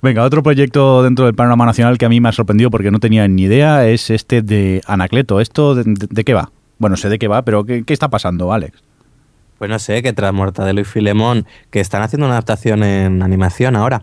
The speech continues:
Speaker 2: eh, en España, y Zipizape, pues le, le toca a Anacleto, así, reviviendo a los,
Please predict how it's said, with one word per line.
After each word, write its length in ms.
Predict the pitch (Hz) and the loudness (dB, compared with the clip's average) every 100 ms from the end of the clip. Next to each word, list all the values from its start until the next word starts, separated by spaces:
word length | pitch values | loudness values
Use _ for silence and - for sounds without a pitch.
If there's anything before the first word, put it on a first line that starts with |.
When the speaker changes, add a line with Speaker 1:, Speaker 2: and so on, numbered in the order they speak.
| _ _ - - - | _ _ -20 -18 -6
Speaker 2:
eh, 280 | 104 101 98 | -2 0 -2
en 60 | |
España, 360 | 95 - 120 95 - - _ | -4 -4 -6 -6 -12 -20 _
y 760 | 123 113 110 104 98 95 92 90 | 0 2 2 2 0 0 -2 -2
Zipizape, 580 | 113 110 107 110 110 135 | -2 -4 -2 -4 -4 -6
pues 180 | 135 113 | -4 -4
le, 320 | 98 92 95 | -4 -4 -6
le 120 | 92 | -8
toca 240 | 92 87 | -6 -4
a 20 | 98 | -4
Anacleto, 480 | 95 92 92 - - - | -2 -4 -6 -8 -12 -16
así, 280 | 98 101 110 | -8 -6 -4
reviviendo 640 | 101 101 95 98 101 101 | -2 -2 0 2 2 0
a 120 | 101 | 0
los, 920 | 98 98 95 95 92 92 90 87 - | 0 0 0 0 0 0 0 -4 -8